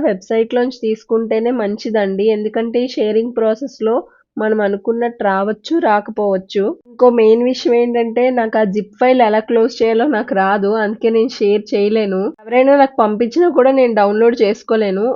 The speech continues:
only వెబ్సైట్లోంచి డౌన్లోడ్ చేసుకోవడం మాత్రమే నాకు వచ్చు.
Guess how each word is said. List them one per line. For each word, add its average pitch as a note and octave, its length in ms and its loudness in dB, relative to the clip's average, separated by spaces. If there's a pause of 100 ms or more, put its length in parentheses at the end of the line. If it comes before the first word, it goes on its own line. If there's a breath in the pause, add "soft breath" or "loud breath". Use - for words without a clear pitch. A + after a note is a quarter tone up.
(100)
only A3+ 300 2
వెబ్సైట్లోంచి A#3 720 -2
డౌన్లోడ్ G#3 400 0
చేసుకోవడం G#3+ 400 -4 (100)
మాత్రమే A3 400 -2
నాకు G#3 200 -6
వచ్చు. F#3+ 280 -6